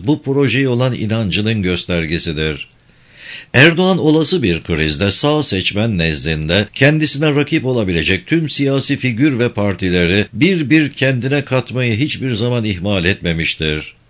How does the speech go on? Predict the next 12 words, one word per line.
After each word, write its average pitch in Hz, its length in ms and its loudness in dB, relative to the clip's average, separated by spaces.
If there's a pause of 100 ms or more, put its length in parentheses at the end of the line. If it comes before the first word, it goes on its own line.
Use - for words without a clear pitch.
(720)
Numan 165 460 4
Kurtulmuş 85 600 -2
ve 87 100 0
Süleyman 104 500 0
Soylu 104 380 0
gibi 95 240 -2
siyasetçileri 82 880 -2
ısrarla 139 680 0
partiye 123 480 -2
davet 113 360 0
etmiş 107 300 -4
olması 87 640 0